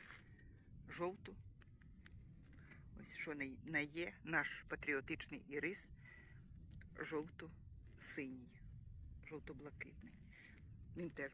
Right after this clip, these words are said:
багатий на квітіння, цвітува-, квітування. Дивіться. Ще зараз я пройду, покажу один ірис. Мабуть, вже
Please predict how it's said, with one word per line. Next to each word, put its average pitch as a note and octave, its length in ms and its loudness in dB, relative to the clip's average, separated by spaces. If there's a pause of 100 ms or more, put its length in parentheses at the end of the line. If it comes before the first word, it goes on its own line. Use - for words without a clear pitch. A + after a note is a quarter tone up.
багатий D3 340 2
на C#3 80 -2
квітіння, E3+ 600 -6 (200)
цвітува-, C#3+ 640 -2
квітування. E3+ 600 2 (1300)
Дивіться. - 380 -12 (1000)
Ще - 300 6
зараз D#3+ 320 4
я D#3 100 4
пройду, D#3 400 -2
покажу D3+ 500 -6
один D3 400 -2
ірис. D#3 460 -4 (1400)
Мабуть, E3 340 -4
вже D3+ 200 -8